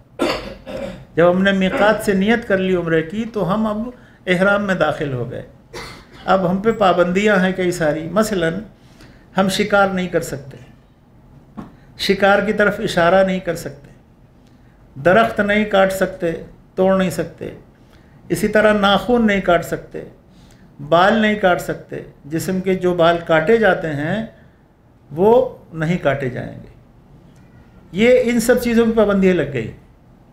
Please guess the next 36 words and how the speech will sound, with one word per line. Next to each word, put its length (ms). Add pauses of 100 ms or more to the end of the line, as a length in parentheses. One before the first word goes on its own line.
(840)
खुशबू 360
नहीं 160
लगा 260
सकते, 320 (1040)
हत्ता 300
कि 140
खुशबू 400
का 120
साबुन 440
भी 100
इस्तेमाल 460
नहीं 120
कर 140
सकते। 340 (1000)
ये 80
सारी 320
पाबंदियाँ 540
एहराम 340
की 100
हालत 340
में। 160
निकाह 320
नहीं 180
कर 140
सकते, 320
हालांकि 400 (480)
निकाह 280
कौन 220
करने 300
जा 160
रहा 120
है 60
वहाँ, 340 (460)
लेकिन 280
पाबंदी 460
है 140